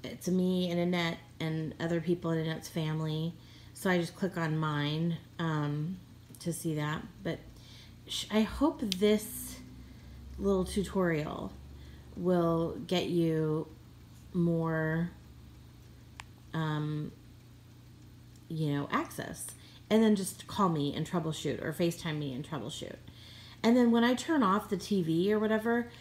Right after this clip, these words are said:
I just exit out of the menu just for fun. And then I only hit the red button off. I don't do anything else. Everything else kind of goes to sleep, and then every time I turn it back on.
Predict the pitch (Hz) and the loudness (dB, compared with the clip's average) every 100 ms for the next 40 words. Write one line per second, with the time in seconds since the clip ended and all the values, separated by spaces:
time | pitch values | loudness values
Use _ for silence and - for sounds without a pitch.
0 | - - - 196 208 226 - - 165 190 | -18 -18 0 4 4 4 0 -4 0 2
1 | 190 214 208 180 180 175 175 175 170 165 | 4 4 4 4 4 2 2 2 4 2
2 | 170 180 185 175 175 - 170 160 - - | 2 2 2 2 -2 -2 -4 -4 -8 -4
3 | 170 175 180 - - - 190 202 196 180 | 0 0 8 8 8 0 4 4 6 4
4 | 170 - 202 214 208 185 185 - 175 160 | 2 2 4 6 4 4 0 0 0 0
5 | 160 156 156 - 151 - 135 151 - - | -2 -2 -4 -2 -6 -4 -2 2 0 0
6 | - 175 170 165 160 185 208 175 - 165 | 0 2 2 0 0 0 0 -2 -2 -6
7 | - - - - 190 196 185 180 - 196 | -8 -14 -10 0 2 4 2 0 0 0
8 | 170 156 147 - - 170 175 165 165 180 | 2 0 -2 -8 -14 -8 0 2 0 -2
9 | 160 170 165 170 160 156 156 - - - | -4 0 0 0 -2 -2 -4 -10 -18 -4
10 | 170 175 170 185 170 156 - 170 160 156 | 4 4 2 0 0 0 -2 -2 -2 -2
11 | 160 147 | -2 -4